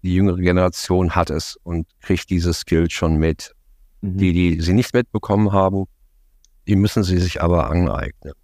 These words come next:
Speaker 1: Und, ähm, abgesehen davon, dass es wenige bis,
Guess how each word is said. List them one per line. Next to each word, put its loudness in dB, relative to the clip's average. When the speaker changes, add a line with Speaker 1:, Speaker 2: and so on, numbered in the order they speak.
Speaker 1:
Und, -2
ähm, -2
abgesehen 0
davon, 2
dass 0
es -4
wenige 2
bis, -6